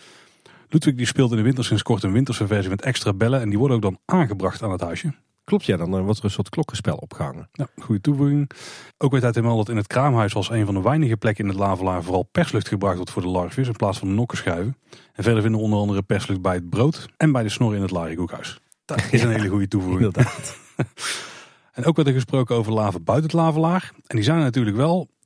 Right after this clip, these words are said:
Speaker 1: En daar heeft u helemaal gelijk in, want we hebben natuurlijk Lot. Lot nummer, eh, oermoeder Lot nummer twee, die zit in het, eh, sprookjesstation. En wat larfjes, lummels en nog een laaf.
Speaker 2: Ja, goede toevoeging, eh, Maxime.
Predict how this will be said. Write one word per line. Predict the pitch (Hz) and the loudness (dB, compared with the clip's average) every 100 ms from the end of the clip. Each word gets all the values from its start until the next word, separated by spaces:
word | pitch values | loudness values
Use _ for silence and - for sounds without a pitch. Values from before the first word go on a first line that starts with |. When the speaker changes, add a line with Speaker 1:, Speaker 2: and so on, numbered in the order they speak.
| _ - | _ -6
Speaker 1:
En | 123 113 | -2 -2
daar | 110 | -2
heeft | 110 | -2
u | 107 | 0
helemaal | 120 107 | 0 0
gelijk | 120 120 | 0 0
in, | 131 | 0
want | 127 117 | 0 0
we | |
hebben | 113 110 | 0 2
natuurlijk | 110 98 120 | 0 0 0
Lot. | 165 - - - | 0 -4 -12 -6
Lot | 98 | -4
nummer, | 98 92 90 90 | -4 -4 -4 -4
eh, | 87 - 127 | -8 -6 -4
oermoeder | 104 98 | -4 -2
Lot | 107 107 | -4 -4
nummer | 95 87 | -6 -2
twee, | - 143 143 | -2 0 -2
die | 98 | -6
zit | - | -6
in | 98 | -6
het, | 92 - | -6 -6
eh, | - | -6
sprookjesstation. | - - 101 107 98 98 101 104 - - - | -4 -2 0 0 -2 0 -2 -2 -8 -20 -10
En | - 139 | 0 2
wat | |
larfjes, | 107 110 101 98 | 2 0 0 -2
lummels | 95 95 92 - | -2 -2 -2 -6
en | - 113 | -4 -2
nog | 98 | 2
een | 139 | 2
laaf. | 151 123 - _ | 0 -2 -8 _
Speaker 2:
Ja, | 208 156 | -2 -2
goede | - 196 127 | 2 2 4
toevoeging, | 190 190 170 131 | 2 2 2 2
eh, | 101 | 2
Maxime. | 98 - 135 | 0 0 -2